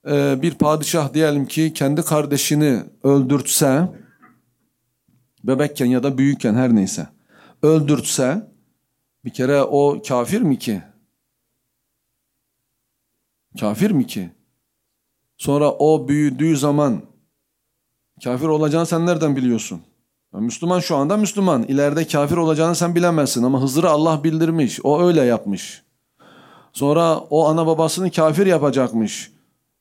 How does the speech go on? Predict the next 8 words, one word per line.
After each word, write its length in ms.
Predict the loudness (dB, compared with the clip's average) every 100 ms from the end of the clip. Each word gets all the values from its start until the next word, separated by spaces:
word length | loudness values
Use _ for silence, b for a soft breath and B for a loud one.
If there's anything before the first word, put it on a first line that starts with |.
| _ -4
E, 40 | -2
yani 440 | 0 0 0 0
bu 200 | 0 0
öyle 180 | 0 2
mi 100 | 0
yapacak? 540 | 0 -2 -4 -8 -14 _ _ _ _ _ _ _ _ _ -4
Nereden 400 | -2 0 0 2
biliyorsun? 520 | 0 0 -4 -12